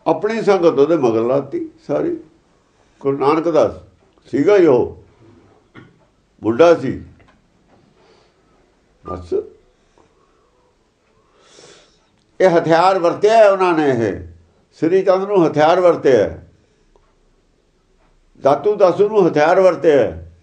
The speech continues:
ਇਹ ਹਥਿਆਰ ਬਣਾ ਲਏ ਉਹਨਾਂ ਨੇ, ਘਰ 'ਚ ਜੰਮੇ ਹੋਏ। ਇਹ ਹਥਿਆਰ ਇਹ ਸੀਗੇ ਉਹਨਾਂ ਦੇ, ਜਿਨ੍ਹਾਂ 'ਚ ਅੱਜ ਸਿੱਖੀ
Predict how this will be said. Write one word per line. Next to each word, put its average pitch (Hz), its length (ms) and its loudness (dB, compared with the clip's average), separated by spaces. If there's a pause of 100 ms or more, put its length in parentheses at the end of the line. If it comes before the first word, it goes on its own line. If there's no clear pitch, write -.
(1700)
ਇਹ 208 160 2
ਹਥਿਆਰ 208 300 2
ਬਣਾ 143 240 0
ਲਏ 147 140 2
ਉਹਨਾਂ 233 220 -6
ਨੇ, 359 160 -10 (760)
ਘਰ 139 40 -2
'ਚ 135 140 -8
ਜੰਮੇ 175 360 -4
ਹੋਏ। 180 180 -6 (800)
ਇਹ 214 280 2
ਹਥਿਆਰ 180 420 2
ਇਹ 220 180 2
ਸੀਗੇ 156 340 0
ਉਹਨਾਂ 127 240 -2
ਦੇ, 175 360 -2 (960)
ਜਿਨ੍ਹਾਂ 202 320 -2
'ਚ 190 120 2
ਅੱਜ 175 140 0
ਸਿੱਖੀ 165 600 -2